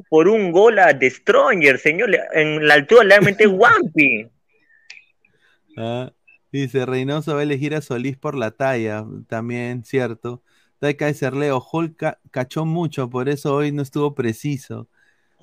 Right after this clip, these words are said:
Speaker 2: Sí, Chicho es una madre de D T, dice Lucio Juárez García, correcto. "Están celebrando los pavos y gallinas", dice Ronnie Mesa.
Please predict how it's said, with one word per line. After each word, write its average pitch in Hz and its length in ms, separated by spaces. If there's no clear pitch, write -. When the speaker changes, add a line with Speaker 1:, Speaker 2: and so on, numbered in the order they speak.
Speaker 2:
Sí, 143 580
Chicho 160 300
es 156 120
una 156 220
madre 156 360
de 139 240
D 143 80
T, 143 400
dice 131 840
Lucio 135 280
Juárez 135 260
García, 113 600
correcto. 113 600
"Están 156 280
celebrando 147 640
los 120 160
pavos 147 360
y 135 100
gallinas", 127 480
dice 131 260
Ronnie 131 320
Mesa. 131 480